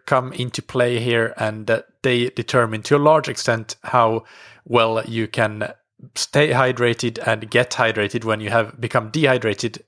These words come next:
after a workout or in a workout. As my good man Chris, an athlete that I coach, put it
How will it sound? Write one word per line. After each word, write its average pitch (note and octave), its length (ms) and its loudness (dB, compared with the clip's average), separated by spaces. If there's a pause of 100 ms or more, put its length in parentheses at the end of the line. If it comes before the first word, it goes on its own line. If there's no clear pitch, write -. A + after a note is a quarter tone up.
after A2 560 -2
a A#2+ 80 -6
workout B2+ 420 2
or A2+ 100 -4
in A#2 120 -4
a A#2 80 -2
workout. B2 520 2 (720)
As - 360 0
my D3+ 320 2
good D3 340 0
man C3+ 280 2
Chris, - 380 0
an B2 140 0
athlete C3+ 380 0
that B2 100 4
I B2 60 4
coach, - 420 0
put C3+ 140 2
it B2 180 -2